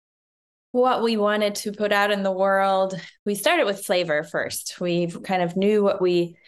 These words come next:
liked and didn't like and really honed in on, like, what notes were important to us. And we created a really detailed flavor brief.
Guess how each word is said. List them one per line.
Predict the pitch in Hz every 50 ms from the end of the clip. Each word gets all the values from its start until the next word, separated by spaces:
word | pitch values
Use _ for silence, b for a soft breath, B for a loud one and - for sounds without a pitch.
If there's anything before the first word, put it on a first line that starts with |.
| B B B
liked | - 254 254 247 247 233 208 208 208 -
and | - - 190 180
didn't | 233 240 233 220 208
like | 202 196 196 180 175 170 170
and | 180 180 180 180 185
really | 208 226 240 233 226 214 208
honed | 202 208 202 196 196 190 185 185
in | 185 185 190 185 180
on, | 165 165 165
like, | 165 160 170 165 165 165
what | 185 175 185 190 185 - -
notes | - 190 185 185 185 185 175 180 - -
were | 190 185
important | 175 170 170 - 180 165 - 170 170
to | - 180
us. | 170 165 160 160 165 165
And | 170 165 160
we | 165 165 160 170
created | - - - 175 180 180 175 170 170
a | 165
really | 160 170 170 165 160 170 165 B B B B B B B B B _ _ _ -
detailed | 240 240 247 240 240 240 226 208
flavor | 214 - - 208 208 208 208 208 214 202
brief. | 202 202 180 175 175 175 185 180 - - - -